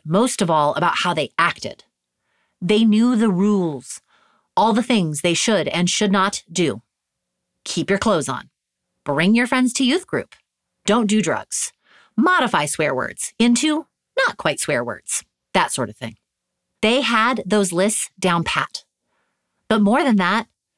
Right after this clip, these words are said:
they understood that these lists showed what a good Christian should and should not do. Being a good Christian meant being a good person. In other words, list management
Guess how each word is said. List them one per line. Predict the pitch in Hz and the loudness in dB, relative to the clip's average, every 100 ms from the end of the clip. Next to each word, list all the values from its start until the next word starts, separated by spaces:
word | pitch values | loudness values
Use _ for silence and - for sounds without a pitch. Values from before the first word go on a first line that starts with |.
| _ _ - | _ _ -2
they | 214 262 | 0 0
understood | 226 220 214 - - 190 151 135 135 | 2 2 0 -2 -2 0 0 -4 -2
that | 180 165 | -2 0
these | 208 247 202 | 0 0 0
lists | 160 180 240 - - - | 0 0 0 -6 -8 -10
showed | - - 190 185 196 233 - | -6 -2 0 2 0 -2 -4
what | 180 190 | 0 0
a | |
good | 165 185 180 - | 0 0 -2 -10
Christian | - - 277 - - 123 226 _ _ - | -8 -4 -2 -2 -6 -8 -12 _ _ -8
should | - 196 160 | -2 0 0
and | 147 | -2
should | - 131 | -4 -2
not | 131 - - _ | -4 -4 -12 _
do. | - 120 - _ _ _ _ _ _ _ _ - | -12 -12 -14 _ _ _ _ _ _ _ _ -2
Being | 214 226 214 | 2 4 4
a | 185 | 2
good | 196 180 | 0 0
Christian | - 233 - 208 202 - | -2 -2 0 2 2 0
meant | 151 165 202 226 - - - - | -2 2 2 0 -2 -6 -8 -6
being | 160 156 | -4 -2
a | 147 | -2
good | 156 135 | -2 -4
person. | - 90 - - _ _ _ _ _ _ _ | -4 -8 -8 -14 _ _ _ _ _ _ _
In | 196 | 0
other | 226 269 | 2 2
words, | 208 190 - _ _ | 2 0 -4 _ _
list | 160 180 247 - - - 170 | -2 0 0 -2 -8 -8 0
management | 190 220 185 147 156 - | 2 4 2 -2 -6 -6